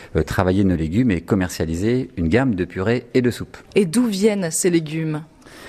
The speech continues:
Speaker 1: Alors les légumes, ils viennent, euh, bah, l'été principalement de notre bassin, euh, de production. Donc, euh, on va dire là, tout ce qui est courgettes, euh, brocolis sur le Val de Serre, la plaide de Caen, euh,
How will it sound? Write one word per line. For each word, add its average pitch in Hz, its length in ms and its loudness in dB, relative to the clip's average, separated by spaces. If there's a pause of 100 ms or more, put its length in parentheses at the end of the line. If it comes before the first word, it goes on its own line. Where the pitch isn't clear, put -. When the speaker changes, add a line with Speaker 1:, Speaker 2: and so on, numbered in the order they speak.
(160)
Speaker 1:
Alors 98 120 6
les 127 100 4
légumes, 139 360 0
ils 143 120 2
viennent, 127 320 4
euh, 113 400 2 (140)
bah, 98 100 4
l'été 127 320 2
principalement 117 600 0
de 113 40 4
notre 107 180 2
bassin, 107 460 0
euh, 92 200 0
de 95 80 2
production. 107 600 0
Donc, 92 320 -4
euh, 101 300 4 (420)
on 92 60 -2
va 87 100 4
dire 92 200 2
là, 90 300 4
tout - 100 -12
ce - 80 -10
qui 92 100 0
est 85 60 0
courgettes, 113 720 0
euh, 92 200 2
brocolis 110 720 0
sur 95 160 -6
le 95 80 0
Val 101 180 0
de 104 100 0
Serre, 107 540 2
la 87 120 2
plaide 104 240 0
de 104 160 2
Caen, 110 500 2
euh, 87 220 0